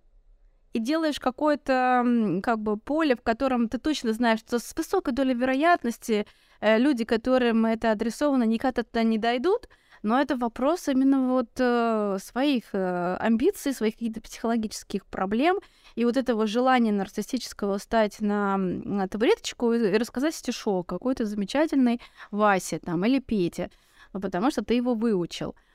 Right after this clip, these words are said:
И ты молодец, вот, э, столько учил и, наконец, до этого дошел. Вот каким образом реагировать на такого рода критику, которая не в твоей вообще, э,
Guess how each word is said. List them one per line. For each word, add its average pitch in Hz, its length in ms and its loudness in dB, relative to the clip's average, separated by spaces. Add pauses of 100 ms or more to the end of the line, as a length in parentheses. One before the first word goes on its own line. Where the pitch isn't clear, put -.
(280)
И 196 340 2
ты 233 60 0
молодец, 233 580 2
вот, 175 200 -6 (100)
э, 151 540 -6
столько 185 460 -2
учил 233 340 0
и, 180 320 -2
наконец, 202 380 0
до 214 100 -2
этого 214 300 -2
дошел. - 640 -6
Вот - 240 -2 (240)
каким 285 480 0 (100)
образом 294 760 0 (100)
реагировать 220 880 0 (120)
на 269 420 2 (140)
такого 226 420 0
рода 180 220 -2
критику, 196 580 -8 (680)
которая 320 640 2
не 330 640 -2
в - 40 -18 (160)
твоей 320 580 2
вообще, 311 380 0
э, 254 560 0